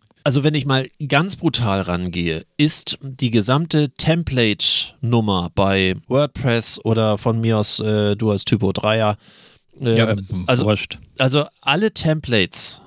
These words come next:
Speaker 1: sind doch im Grunde genommen die Vorstufe von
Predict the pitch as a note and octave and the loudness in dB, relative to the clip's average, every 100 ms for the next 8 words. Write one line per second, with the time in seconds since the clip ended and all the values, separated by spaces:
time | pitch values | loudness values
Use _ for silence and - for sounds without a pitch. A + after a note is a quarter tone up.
0 | _ _ _ _ G#2+ C#3+ F3 D#3+ C#3 A#2 | _ _ _ _ 0 0 0 -4 -2 0
1 | C#3 D#3+ C#3+ B2 G#2+ C3+ C#3 - D3 C#3+ | 0 2 0 0 -2 0 0 2 0 2
2 | C#3+ C3 C3 B2+ B2 | 0 0 0 0 -2